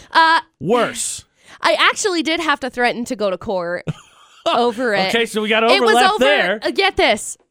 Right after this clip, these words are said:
Speaker 1: It was over twenty dollars or forty dollars was how much it was over,
Speaker 2: Well, that
Speaker 1: okay?
Speaker 2: just seems
Speaker 1: I
Speaker 2: petty.
Speaker 1: babysat.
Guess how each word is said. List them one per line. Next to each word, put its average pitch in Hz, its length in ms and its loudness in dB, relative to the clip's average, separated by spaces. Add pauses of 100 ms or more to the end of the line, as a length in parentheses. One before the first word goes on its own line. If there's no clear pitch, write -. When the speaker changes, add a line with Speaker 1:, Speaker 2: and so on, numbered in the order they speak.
(300)
Speaker 1:
It 427 140 0
was 415 120 -6
over 494 220 2
twenty 370 360 -4
dollars 277 480 -2
or 302 120 0
forty 359 360 0
dollars 269 520 0
was 247 140 -6
how 277 120 0
much 269 180 -4
it 262 80 -4
was 226 120 -6
over, 185 460 -4
Speaker 2:
Well, 233 120 -4
that 170 80 -2
Speaker 1:
okay? 262 160 0
Speaker 2:
just - 140 -8
seems 101 280 -10
Speaker 1:
I - 160 2
Speaker 2:
petty. 370 200 0 (120)
Speaker 1:
babysat. 269 380 0